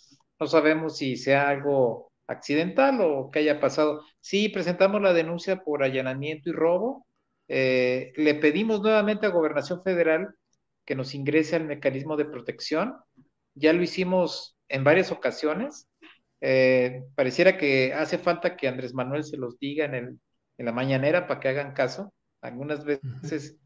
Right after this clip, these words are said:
Speaker 1: algunos funcionarios son tan lentos que esperan que pase algo para que puedan actuar, pero bueno, eh, vamos a ver si nos hacen caso. Si no, de todos modos estamos teniendo mucho cuidado. No estamos acusando a nadie. Mira, hace unos meses Gustavo Barrera me demandó penalmente,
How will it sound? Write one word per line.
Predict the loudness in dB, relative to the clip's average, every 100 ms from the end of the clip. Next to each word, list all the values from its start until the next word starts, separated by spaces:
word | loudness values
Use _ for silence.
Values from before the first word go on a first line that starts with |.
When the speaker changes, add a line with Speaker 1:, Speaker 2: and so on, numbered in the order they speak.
| _ _ _
Speaker 1:
algunos | -10 -8 -12
funcionarios | -14 -12 -6 -6
son | -6 -8 -4
tan | -2 0
lentos | -2 -4 -6 -8 -8 _ _ _ _ -6
que | -2 -2 -2
esperan | -8 0 0 0 -4 -12 -8
que | -6 -4 -6 0
pase | 0 4 0
algo | 2 -4 -6 -14 _ _
para | -4 -2 -2
que | -6 -4
puedan | -2 0
actuar, | -2 0 -2 0
pero | 0
bueno, | 2 2 0 -4 -20 _ _ _
eh, | -4 -2 0 -2 -4 -4
vamos | -2 -2 0
a | 2
ver | 2
si | -2 -8
nos | -6
hacen | -8 -8 -2
caso. | 0 0 -2
Si | -10 -6
no, | -4
de | -2
todos | -4 -6
modos | -4 -6
estamos | -6 -8 -8 -10
teniendo | -10 -10 -14
mucho | -18 -20 _
cuidado. | 0 2 2
No | -4 -18 _ -2
estamos | 0 0 0
acusando | -4 -4 -6 -2 -2
a |
nadie. | -2 -2 -2
Mira, | 0 0 0 -8 _ _ _
hace | -8 -2
unos | -4 0
meses | -2 -2 -8
Gustavo | -10 -4 0
Barrera | 2 2 2 0 -2
me | -4
demandó | -4 -4 -6 -4 -4
penalmente, | -4 -4 -6 -6 -10 -8 -10 -10